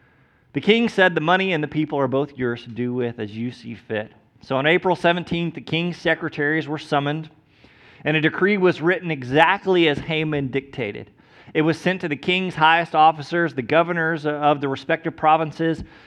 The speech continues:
and the nobles of each province in their own scripts and languages. The decree was written in the name of King Xerxes and sealed with the king's signet ring. Dispatches were sent by swift messengers, the Pony Express,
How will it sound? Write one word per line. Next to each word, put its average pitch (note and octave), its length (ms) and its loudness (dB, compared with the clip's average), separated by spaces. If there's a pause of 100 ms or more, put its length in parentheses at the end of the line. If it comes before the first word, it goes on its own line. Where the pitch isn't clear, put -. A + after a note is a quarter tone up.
and C#3+ 140 0
the C#3+ 40 2
nobles E3+ 520 4
of C3 100 -4
each F3 220 -6
province D3+ 420 0
in C3+ 100 -4
their C3+ 200 -2
own F#3+ 320 2
scripts - 540 -2
and D#3+ 180 0
languages. D3 840 -2 (800)
The D3 120 -2
decree G#3+ 340 0
was F3+ 200 0
written E3 340 -2
in E3+ 200 -4
the C#3 60 -2
name E3+ 440 0
of G#3 120 -6
King D#3+ 220 -8
Xerxes C3 460 -6
and A#2 160 -10
sealed E3+ 460 0
with C#3+ 140 -6
the - 60 -16
king's F3 460 -4
signet D3 380 -6
ring. B2+ 340 -6 (720)
Dispatches F3+ 640 2
were C#3+ 120 -2
sent C3+ 320 -4
by B2 120 0
swift G3+ 500 0
messengers, C#3 600 -2
the C3 60 -10
Pony C#3+ 240 -4
Express, C#3 500 -4